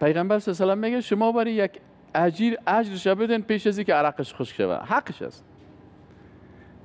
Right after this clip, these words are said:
اما تکلیف چی است؟ تکلیف عبارت از اونمو مسئولیت، مسئولیت است که هر کس به اندازهٔ تواناییش بالایش چی هسته؟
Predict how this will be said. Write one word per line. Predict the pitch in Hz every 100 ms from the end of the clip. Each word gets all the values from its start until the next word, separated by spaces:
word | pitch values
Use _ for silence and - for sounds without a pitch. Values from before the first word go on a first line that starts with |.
| - - - -
اما | 143 151 151
تکلیف | - 170 202 254 269
چی | - 269
است؟ | 285 254 - -
تکلیف | 160 160 202 262 240 -
عبارت | 165 165 185 220 214 147
از | 156 165
اونمو | 160 156 185 214 135 - 127
مسئولیت، | 147 - 180 156 151 156 147 147
مسئولیت | 147 143 160 143 196 226
است | 156 -
که | 165 226 - - - - -
هر | - 196 240 262
کس | 269 262 233
به | 170
اندازهٔ | 156 156 151 151 151 208 226
تواناییش | 214 185 151 147 151 196 233 147
بالایش | 143 147 185 196
چی | 247
هسته؟ | 208 - 196 262